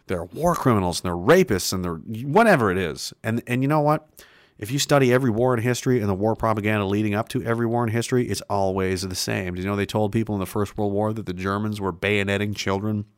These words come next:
and crucifying Canadian soldiers and raping women and all, all of it proven to not, none of that happened.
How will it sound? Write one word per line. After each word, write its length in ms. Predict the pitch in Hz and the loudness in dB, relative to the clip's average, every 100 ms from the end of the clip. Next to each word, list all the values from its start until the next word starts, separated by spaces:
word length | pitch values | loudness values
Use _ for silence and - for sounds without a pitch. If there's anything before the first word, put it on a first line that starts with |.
| _ _ _ - | _ _ _ -6
and 140 | 110 101 | -4 0
crucifying 560 | 104 107 101 104 101 | 0 0 -2 -2 0
Canadian 320 | 101 104 101 | 0 0 0
soldiers 400 | 95 101 98 101 | -2 0 0 -2
and 120 | 92 87 | -4 -4
raping 320 | 98 101 95 | -4 -4 -4
women 260 | 95 101 | -4 -4
and 60 | 95 | -4
all, 180 | 95 101 - - - - | -4 -6 -8 -18 -4 4
all 160 | 170 | 6
of 80 | 147 | 8
it 120 | 123 | 4
proven 240 | - 120 107 | 4 4 4
to 80 | |
not, 180 | 104 107 | 2 0
none 180 | 120 131 | 4 6
of 80 | 110 | 6
that 120 | 95 | 4
happened. 420 | 107 95 82 87 | 2 0 -4 -8